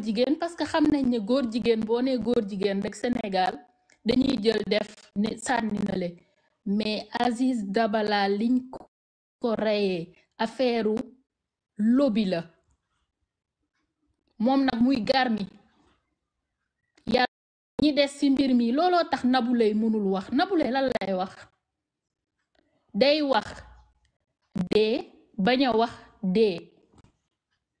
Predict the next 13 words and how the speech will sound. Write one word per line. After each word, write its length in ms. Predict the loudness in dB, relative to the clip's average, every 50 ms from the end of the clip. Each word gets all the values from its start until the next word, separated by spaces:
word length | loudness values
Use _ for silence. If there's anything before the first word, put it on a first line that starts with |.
| _ _ _ _ _ _ _ _ _ _ _ _ _ _ _ -2
Ils 280 | 0 2 2 0 0 0
ont 120 | 0 0
signé 460 | 0 0 0 2 2 4 4 2 2 2 0
un 140 | -2 -2 -2
pacte 420 | -4 -6 -8 -8 -8 -10 -6 -2 0
avec 280 | 0 0 0 -2 -2
le 160 | -2 -2 -2
diable. 460 | -2 -2 -2 0 0 -2 -2 -6 -8 -12 -14 -16 -20 _ -20 -20 -20 _ _ _ _ _ _ _ _ _ _ _ _ _ _ _ _ _ _ _ _ _ _ _ _ _ _ _ _ _ _ -2
Il 100 | -2 -2
faut 260 | 0 2 2 2 2
dire 300 | 2 2 4 4 4 4 2
les 240 | 0 -2 -2 -2
choses. 720 | -2 -2 -2 0 2 2 2 2 0 -2 -4 -6 -12 -20